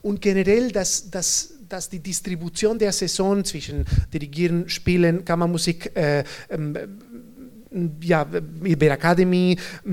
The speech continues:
alles, alles möglich, einfach, dass alles stimmt. Und das heißt, ähm, <laughs> du sagst, ich bin sehr, sehr, sehr beschäftigt und, äh, und, und, äh, überall, aber ich sage dir, ähm, ein achtzig Prozent von alle Anfragen, die, die, die kommen,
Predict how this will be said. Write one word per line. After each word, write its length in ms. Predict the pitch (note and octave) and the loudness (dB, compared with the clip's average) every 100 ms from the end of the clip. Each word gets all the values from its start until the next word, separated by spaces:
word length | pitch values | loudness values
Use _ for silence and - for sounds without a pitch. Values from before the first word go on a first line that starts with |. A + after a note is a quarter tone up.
| E3+ E3+ F3 - | 0 0 -6 -6
alles, 440 | G3 G3+ G3 - | 0 2 2 0
alles 280 | - F#3 E3+ | -2 -2 2
möglich, 520 | F3 F3+ F#3+ - - | 2 2 0 -4 -6
einfach, 220 | F3+ F3 E3+ | -8 -10 -10
dass 160 | D#3+ | -8
alles 240 | D#3+ D3 - | -6 -2 -2
stimmt. 580 | - D3 A2 - - - - - - | -2 -6 -8 -8 -8 -8 -14 -18 -10
Und 160 | - G#3+ | -4 -2
das 160 | G#3+ A3 | -2 -2
heißt, 340 | A3 - - | -2 -4 -6
ähm, 220 | G3 G#3 - - C#3+ | -6 -6 -8 -8 -8
<laughs> 320 | - - - | -8 -16 -12
du 80 | - | -6
sagst, 420 | F#3+ G3 G3+ G#3 | -2 0 0 -2
ich 140 | G#3 - | -4 -6
bin 400 | F#3+ F#3 F3+ - | -2 0 0 -2
sehr, 320 | - E3+ - | -2 -2 -2
sehr, 600 | - D#3+ D3 C#3 C#3 - | -2 -2 -2 -2 -4 -6
sehr 280 | E3+ - D3 | -8 -6 -6
beschäftigt 680 | C#3+ - G#3+ - A3+ - - E3+ | -4 0 0 -2 -8 -10 -10 -6
und, 320 | C#3 C3+ - | -4 -4 -6
äh, 160 | B2+ | -6
und, 400 | C3+ D3+ C3+ C3 | -6 -6 -6 -8
und, 360 | - - B2+ B2+ | -12 -10 -10 -8
äh, 200 | B2+ B2 - - | -8 -8 -12 -4
überall, 480 | F3 E3 - F#3 G#3 - - - - | 0 2 2 2 2 0 -12 -18 -12
aber 380 | - E3+ F3 - | -4 -2 -2 -2
ich 160 | F#3+ - | -4 -2
sage 240 | F#3+ G3+ | 0 0
dir, 340 | F#3+ F#3 F3+ - | 2 4 2 0
ähm, 340 | D#3+ D#3 D#3 D#3+ - | 0 0 -2 -4 -10
ein 240 | F3+ F3+ - | -6 -6 -4
achtzig 480 | A3+ - - - | -6 -6 -8 -6
Prozent 400 | G3 F3+ - G3+ | -4 -2 -2 -4
von 160 | G3 F#3 | -4 -6
alle 300 | F3 F#3+ F#3 | -6 -4 -2
Anfragen, 520 | A3+ G#3+ E3+ C#3 C#3 | -4 -4 -4 -4 -4
die, 340 | C3+ D3 D#3+ F3+ | -4 -6 -8 -10
die, 340 | D#3 D3+ E3+ | -10 -10 -8
die 160 | D3 - | -10 -6
kommen, 580 | F3 G3+ C#3 C3+ G3 | -2 -2 -2 -4 -8